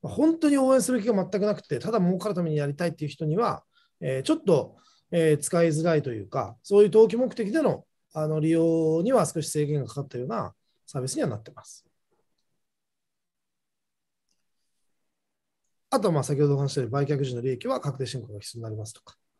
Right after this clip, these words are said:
あとは、もう、もちろん、その単価が上がらない可能性ももちろんあるので、短期的に、あの、利益を出そうというよりは、えー、中長期的にですね、渋谷シティがこれからどんどんどんどん上に上がっていくにつれて、きっ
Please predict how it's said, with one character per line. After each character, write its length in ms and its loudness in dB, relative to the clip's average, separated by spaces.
あ 80 0
と 80 6
は、 40 6
も 80 6
う、 40 6
も 120 4
ち 80 -4
ろ 140 8
ん、 180 -4
そ 160 -4
の 100 -2
単 180 0
価 100 0
が 100 4
上 40 0
が 80 0
ら 80 2
な 100 0
い 40 0
可 100 -2
能 120 2
性 100 -2
も 100 -2
も 60 -4
ち 100 -4
ろ 80 0
ん 40 -4
あ 60 0
る 80 -2
の 100 -10
で、 260 -14
短 160 -2
期 100 -4
的 180 2
に、 260 4
あ 160 -2
の、 80 -2
利 100 4
益 120 0
を 20 0
出 120 -4
そ 140 0
う 40 -2
と 100 -4
い 40 0
う 20 0
よ 80 4
り 60 2
は、 240 0
え 540 -6
ー、 40 -20
中 140 0
長 160 2
期 60 -6
的 120 2
に 100 2
で 100 0
す 80 -12
ね、 220 -8
渋 180 0
谷 80 2
シ 60 -6
テ 120 2
ィ 20 -6
が 100 -4
こ 100 -2
れ 40 0
か 80 4
ら 60 6
ど 100 8
ん 40 6
ど 80 4
ん 20 2
ど 80 4
ん 40 4
ど 40 6
ん 40 4
上 100 4
に 60 4
上 80 4
が 60 4
っ 100 -6
て 100 0
い 40 -2
く 160 -2
に 120 2
つ 120 -4
れ 100 2
て、 100 2
き 80 -8
っ 20 -20